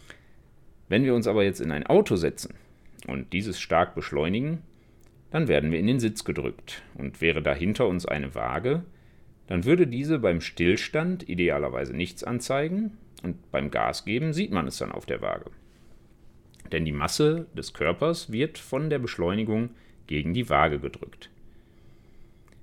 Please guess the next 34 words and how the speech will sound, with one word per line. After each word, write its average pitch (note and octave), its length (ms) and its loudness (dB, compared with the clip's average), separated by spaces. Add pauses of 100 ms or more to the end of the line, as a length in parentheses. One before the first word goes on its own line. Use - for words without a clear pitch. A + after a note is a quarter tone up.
(320)
Wenn E2 140 0
wir E2 100 6
dann D#2+ 240 2
konstant D#2 560 -2
auf E2 160 0
der - 140 0
Autobahn D2 400 -2
hundertzwanzig F#2 640 -4
fahren, D3+ 400 -2
zeigt - 300 -4
die C2 100 -6
Waage B1 280 0
wieder B1+ 180 -6
nichts G#2+ 280 -6
an. F3 220 -2 (880)
Und F#2+ 100 -6
wenn G#2 80 4
man C#3+ 140 4
jetzt - 340 0 (220)
ganz G#3 440 4
genau E3 320 4
auf C#3 140 2
der A#2+ 160 4
Waage A2+ 240 6
hingeguckt A#2+ 560 0
hat, - 240 -8
wie D#2+ 80 -4
lange B2 320 2
und A2+ 200 0
wie G2+ 80 -2
stark G#2+ 340 -2
man F2 160 0
beschleunigt C#3 500 -2
hat, D3 240 -2